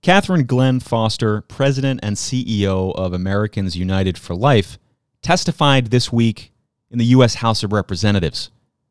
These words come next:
She appeared before the Democrat-controlled House Committee on the Judiciary. The context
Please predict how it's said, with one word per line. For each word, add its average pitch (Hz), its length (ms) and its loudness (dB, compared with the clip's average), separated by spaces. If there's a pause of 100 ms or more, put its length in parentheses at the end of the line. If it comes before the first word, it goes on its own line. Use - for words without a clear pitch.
(200)
She - 160 -2
appeared 170 300 4
before 131 280 2
the 113 180 0
Democrat-controlled 107 1200 -2 (320)
House 131 340 -2
Committee 131 420 2
on 120 140 0
the 107 60 0
Judiciary. 101 800 0 (760)
The 113 80 -10
context 190 640 2